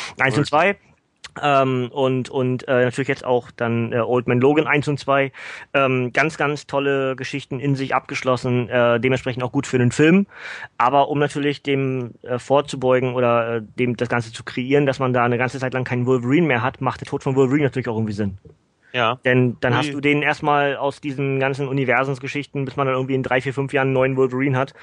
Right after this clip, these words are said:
Speaker 1: dann baust du was Neues. Also dementsprechend, wenn man jetzt Hugh Jackman einen Abschieß-, äh, einen Abschied und einen Abschluss bauen will, dann wäre der Tod von Wolverine doch die bessere Lösung wahrscheinlich.
Speaker 2: Ja.
Speaker 1: Aber Old Man Logan würde ich sehr gerne sehen.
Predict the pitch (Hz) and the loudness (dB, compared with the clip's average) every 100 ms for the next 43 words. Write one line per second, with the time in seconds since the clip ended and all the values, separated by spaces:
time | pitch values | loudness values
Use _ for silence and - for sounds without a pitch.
0 | - - - - - - - 135 127 131 | -14 -12 -14 -16 -20 -20 -2 2 2 0
1 | 120 - _ - 135 127 135 143 147 127 | -6 -14 _ 0 0 0 -2 2 2 2
2 | 120 117 127 143 139 135 135 143 151 143 | -2 -4 0 0 -2 -4 -2 0 2 0
3 | 135 147 127 143 151 143 135 127 143 160 | -2 -4 -2 -2 0 -2 -2 -2 -2 -2
4 | - 185 156 - 143 139 135 143 175 - | -4 -8 -8 -4 -2 -2 -2 -2 -2 -4
5 | 196 - 139 135 127 - - 185 - - | -6 -8 -10 -8 -4 -4 -2 -4 -2 2
6 | 135 185 175 196 226 226 - - - _ | 4 4 4 4 4 0 -14 -20 -20 _
7 | - 127 156 143 151 143 147 143 139 131 | -2 -2 -2 -2 0 2 2 2 2 -2
8 | 143 139 131 131 123 127 123 123 120 113 | -2 -2 0 0 2 0 2 0 -2 -6
9 | 110 110 107 104 104 98 92 - 110 104 | -2 -2 -2 -2 -2 -6 -8 -4 -2 0
10 | 143 165 160 151 147 156 143 135 135 123 | 4 4 4 4 4 2 0 -2 -2 -2
11 | 120 110 | -2 -6